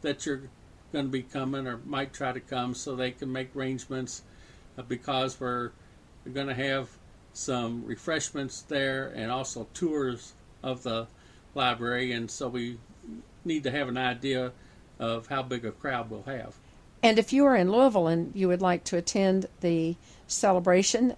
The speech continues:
Speaker 2: and you need transportation, uh, or you'd like more information, you can contact the Kentucky Council of the Blind at five oh two, eight nine five, four five nine eight.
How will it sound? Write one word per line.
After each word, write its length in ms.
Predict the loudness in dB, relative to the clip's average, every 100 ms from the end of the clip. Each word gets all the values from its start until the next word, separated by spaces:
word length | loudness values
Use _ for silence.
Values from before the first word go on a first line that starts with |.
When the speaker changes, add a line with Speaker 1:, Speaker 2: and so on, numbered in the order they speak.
| 0
Speaker 2:
and 500 | 2 4 2 0 -4
you 240 | 0 4 4
need 400 | 4 2 0 -4 -6
transportation, 1000 | 0 2 0 -4 0 2 2 0 -2 -6 -16 -20 -20 -10
uh, 160 | -8 -8 -12 -20 -20 0
or 140 | 4
you'd 200 | 6 6
like 180 | 4 2
more 160 | 4 4
information, 580 | 2 2 2 2 2 4
you 140 | 2
can 160 | 0 -2
contact 540 | 0 0 2 -2 -2
the 60 | -2
Kentucky 420 | 0 0 -2 -2
Council 420 | -2 -2 -2 -4
of 60 | -4
the 80 |
Blind 400 | -2 0 2 0 -2 -16 -20 -2
at 180 | 2 2
five 340 | 0 2 2
oh 120 | 4 2
two, 400 | 2 4 4 2
eight 220 | 2 2
nine 220 | 2 2 0
five, 400 | 0 2 2 0
four 240 | -2 -2
five 360 | -2 -2 -2 0
nine 260 | 0 0 2
eight. 240 | 0 0